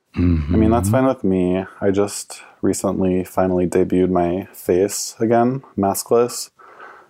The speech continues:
Speaker 1: Um, <laughs>
Speaker 2: Looking
Speaker 1: I don't
Speaker 2: good.
Speaker 1: know. Like, obviously, I feel it's more of just a comfort thing for most people at this point,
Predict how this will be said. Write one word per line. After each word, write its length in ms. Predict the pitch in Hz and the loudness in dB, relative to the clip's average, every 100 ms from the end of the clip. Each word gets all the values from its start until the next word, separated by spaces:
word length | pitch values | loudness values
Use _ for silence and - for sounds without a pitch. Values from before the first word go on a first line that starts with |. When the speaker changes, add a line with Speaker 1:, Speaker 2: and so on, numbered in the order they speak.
| _ _ 107 | _ _ 0
Speaker 1:
Um, 360 | 117 117 113 117 | 2 4 4 4
<laughs> 800 | 120 - - 135 - - - - | 2 0 -2 -4 -6 -16 -14 -4
Speaker 2:
Looking 180 | 107 - | -2 2
Speaker 1:
I 40 | 139 | 2
don't 100 | 113 | 4
Speaker 2:
good. 60 | |
Speaker 1:
know. 240 | 95 92 95 | 4 2 4
Like, 300 | 107 104 - - - _ | 4 2 -4 -20 -20 _
obviously, 800 | 104 113 120 113 - 120 117 113 - _ _ _ _ _ _ _ _ _ _ _ | 0 2 2 2 2 4 4 4 0 _ _ _ _ _ _ _ _ _ _ _
I 100 | 123 | -4
feel 320 | 104 - 104 | -2 2 4
it's 200 | 98 - | 4 2
more 180 | 104 98 | 0 2
of 100 | 95 | 2
just 200 | 98 - | -2 -6
a 40 | 98 | -6
comfort 440 | - 87 90 - | -4 0 -2 0
thing 180 | 95 92 | 0 0
for 140 | 98 | 0
most 380 | 90 85 85 - | 0 0 -2 -4
people 240 | 101 - 95 | -4 0 0
at 80 | |
this 180 | 92 90 | 0 -6
point, 400 | - 98 92 87 | -6 -2 -2 -4